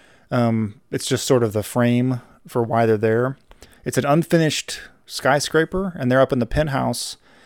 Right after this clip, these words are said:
He infiltrates secretly. She just comes in through the front door by, by telling the security guards that she's there to work on computers or something. So she goes up there, but one of the security guards is an insane cocaine addict.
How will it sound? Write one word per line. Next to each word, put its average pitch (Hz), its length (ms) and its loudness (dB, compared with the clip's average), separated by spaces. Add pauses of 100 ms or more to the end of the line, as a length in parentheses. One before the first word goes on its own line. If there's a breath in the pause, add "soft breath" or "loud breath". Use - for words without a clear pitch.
(240 soft breath)
He 180 220 4
infiltrates 160 540 2
secretly. 123 500 0
She 160 180 -4
just 170 180 -2
comes 143 220 0
in 127 120 0
through 127 140 -2
the 117 80 -4
front 120 280 -2
door 117 260 4
by, 110 320 0 (320)
by 110 140 2
telling 123 460 0
the 107 420 -2 (160)
security 135 520 4
guards 110 720 -2 (840)
that 123 160 0
she's 117 220 -4
there 123 160 6
to 110 60 4
work 110 280 0
on 104 260 0
computers 98 540 -6
or - 40 -16
something. - 400 -12 (300)
So 110 340 0
she - 180 -6
goes 120 220 4
up 117 180 2
there, 113 140 4
but 110 140 2
one 135 120 4
of 156 40 2
the 135 60 0
security 139 420 4
guards 117 300 4
is 113 120 0
an 110 80 2
insane 117 460 0
cocaine 117 420 -2
addict. 98 480 -10